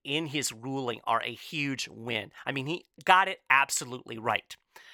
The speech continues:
Now, since eighteen forty-two, the Supreme Court has held that the federal government cannot force states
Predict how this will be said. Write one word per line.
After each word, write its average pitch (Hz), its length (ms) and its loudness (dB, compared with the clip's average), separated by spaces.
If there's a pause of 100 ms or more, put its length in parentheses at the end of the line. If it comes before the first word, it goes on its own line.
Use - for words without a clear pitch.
(280)
Now, 175 120 6
since 196 340 -2
eighteen 240 420 -6
forty-two, 175 400 -2
the 110 120 -4
Supreme - 400 -4
Court 131 320 0
has 120 160 -2
held 117 340 2 (220)
that - 160 -6
the 127 160 -6
federal 156 260 4
government 131 480 2
cannot 180 580 2
force - 540 0
states - 720 2